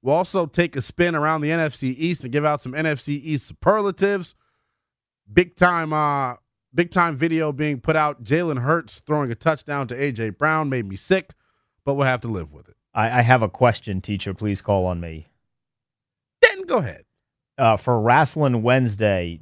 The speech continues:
Speaker 2: do you want me to try and stump you with wrestling theme music, or do you just want some of the best wrestling theme music?
Speaker 1: I mean, if you think you can stump me, go ahead. I, I, I,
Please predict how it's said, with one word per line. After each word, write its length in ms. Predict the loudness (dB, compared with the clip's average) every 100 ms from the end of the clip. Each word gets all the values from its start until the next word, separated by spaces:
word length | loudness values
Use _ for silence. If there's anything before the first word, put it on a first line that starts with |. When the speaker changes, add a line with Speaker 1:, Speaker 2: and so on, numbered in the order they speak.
| -14
Speaker 2:
do 120 | -8
you 200 | -4 -2
want 380 | -2 0 -2 -2
me 140 | -4
to 100 | -6
try 300 | -6 -2 0
and 120 | -2 -8
stump 480 | -14 -2 0 0
you 140 | -2 2
with 160 | 2
wrestling 540 | 2 2 2 0 -2 -2
theme 300 | -2 -2 -2
music, 420 | -2 -2 0 0
or 160 | 0 0
do 40 |
you 200 | -2 -4
just 440 | -6 -2 0 -2
want 460 | -6 -4 -2 -4 -8 _ _ _ _
some 260 | -4 -2
of 60 | 0
the 80 | -4
best 500 | -6 -2 -2 -2 -6
wrestling 460 | -8 -8 -8 -14
theme 260 | -16 -18 -20
music? 460 | -20 _ _ _ _ 0
Speaker 1:
I 60 |
mean, 120 | 2
if 80 | 0
you 120 | -2
think 340 | 0 0 0 -4
you 80 | -8
can 180 | -6
stump 360 | -6 -2 -2 -4
me, 240 | -16 -20 _ _ -4
go 180 | 0 2
ahead. 260 | 0 -2 -2
I, 120 | 0
I, 360 | 0 2 2
I, 60 | 0